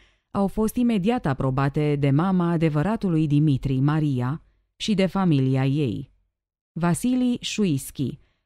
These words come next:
care declarase anterior că Dimitri a fost victima unui accident, susținea acum că asasinii trimiși de Boris Godunov – l-au omorât din greșeală pe un tovarăș de joacă al lui Dimitri. Boierii exilați de țarul Godunov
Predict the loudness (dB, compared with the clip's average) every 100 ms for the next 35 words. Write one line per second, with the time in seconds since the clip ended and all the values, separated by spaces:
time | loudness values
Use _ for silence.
0 | _ -2 0 0 0 0 0 -2 -2 0
1 | 2 2 2 0 0 0 2 4 2 0
2 | -2 -4 -2 -2 0 -4 -2 0 2 2
3 | 0 -2 -4 -4 0 0 0 -4 -14 _
4 | _ _ _ _ -2 -2 2 2 2 -2
5 | 0 0 2 0 0 0 -2 0 2 2
6 | 0 0 2 2 0 0 0 2 0 0
7 | 0 -2 -4 -2 0 0 0 0 -4 -12
8 | _ _ -6 0 2 2 2 4 4 2
9 | 2 2 4 2 0 0 0 -2 0 0
10 | 2 0 0 -2 0 0 2 2 2 0
11 | -2 0 0 0 2 2 0 -2 -6 -6
12 | _ _ _ _ _ _ -2 0 2 0
13 | 0 0 2 0 0 -2 -4 -4 -4 -2
14 | 0 2 0 0 0 0 0 2 0